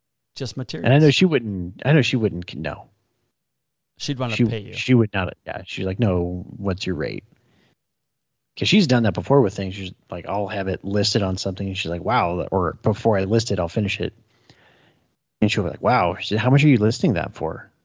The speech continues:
Speaker 2: And I usually am honest with her and be like, "Like, a hundred bucks." All, next thing I know, my Venmo goes off and a hundred bucks, and it says, like, "For that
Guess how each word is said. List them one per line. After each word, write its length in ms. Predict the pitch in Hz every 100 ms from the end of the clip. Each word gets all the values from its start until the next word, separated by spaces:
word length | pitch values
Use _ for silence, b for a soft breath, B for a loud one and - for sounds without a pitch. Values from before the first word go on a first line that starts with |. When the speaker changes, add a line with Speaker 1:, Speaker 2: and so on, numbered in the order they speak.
| _ _ -
Speaker 2:
And 120 | 123
I 60 |
usually 360 | 165 143 127 110
am 100 | 90
honest 240 | 85 113 82
with 160 | 85
her 100 | - 107
and 100 | 110
be 80 |
like, 220 | 90 90 85 _ _ _ _ _ _ _ _ _ _ _ _ _ _ _ _ -
"Like, 100 | 113
a 40 |
hundred 180 | 104 90
bucks." 360 | - 113 - - _ _ - -
All, 140 | 104
next 300 | 107 110 107
thing 120 | 117 101
I 60 |
know, 400 | 110 110 95 104
my 140 | 104 95
Venmo 400 | 101 98 92 90
goes 200 | 90 90
off 220 | 85 98
and 80 | 92
a 40 |
hundred 180 | 104 92
bucks, 300 | 98 98 90
and 100 | 98
it 40 | 82
says, 260 | 98 92
like, 160 | 87 82
"For 220 | - 107
that 180 | 95 87